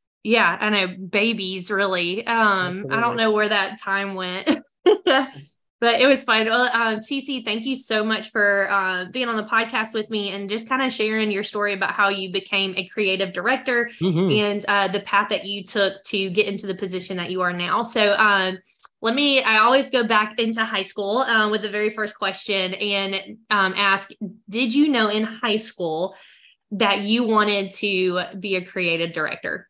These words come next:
Speaker 2: The answer is no. In high school, I didn't even know that the career creative director existed. Um, I was lucky that in high school,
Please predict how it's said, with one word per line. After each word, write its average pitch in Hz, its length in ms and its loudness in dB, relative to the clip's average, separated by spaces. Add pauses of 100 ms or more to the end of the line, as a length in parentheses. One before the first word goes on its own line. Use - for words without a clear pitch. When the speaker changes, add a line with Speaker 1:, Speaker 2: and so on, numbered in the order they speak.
(640)
Speaker 2:
The 147 200 2
answer 202 320 2
is 135 320 0
no. 127 500 -2
In 151 140 -4
high 160 200 0
school, 151 280 -2
I 143 80 2
didn't 151 160 2
even 135 220 0
know 131 480 -2
that 131 220 -8 (360)
the 135 480 -8 (160)
career 139 480 0
creative 135 560 -2
director 127 500 -6
existed. 127 920 -6 (640)
Um, 127 600 -4 (180)
I 208 580 0 (480)
was 151 220 -2
lucky 165 560 0
that 139 160 -2
in 135 100 -4
high 160 220 -4
school, 139 640 -6